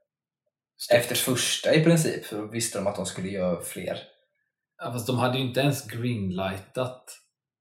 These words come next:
Speaker 1: för mer än tre rätt sent. Det, det,
Speaker 2: Ja,
Speaker 1: det
Speaker 2: det
Speaker 1: var i
Speaker 2: måste vara
Speaker 1: början,
Speaker 2: det.
Speaker 1: för att det var typ i, i, under produktion av trean som de greenlightade en fyra och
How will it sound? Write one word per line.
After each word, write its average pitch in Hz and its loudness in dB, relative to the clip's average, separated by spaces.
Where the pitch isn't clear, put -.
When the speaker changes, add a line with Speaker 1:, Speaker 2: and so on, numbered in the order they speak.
Speaker 1:
för 107 -2
mer 98 -4
än 92 -8
tre 98 -8
rätt 95 -8
sent. - -6
Det, 113 -2
det, 113 -2
Speaker 2:
Ja, 113 -4
Speaker 1:
det - -10
Speaker 2:
det 120 2
Speaker 1:
var 123 6
i - 6
Speaker 2:
måste 123 4
vara 135 6
Speaker 1:
början, 123 2
Speaker 2:
det. 120 0
Speaker 1:
för 135 2
att - -2
det - -8
var 117 0
typ 101 -8
i, 110 -2
i, - -8
under 101 -4
produktion 123 0
av 113 -4
trean 101 -4
som 98 -10
de 98 -8
greenlightade 98 -8
en 98 -12
fyra 95 -10
och - -20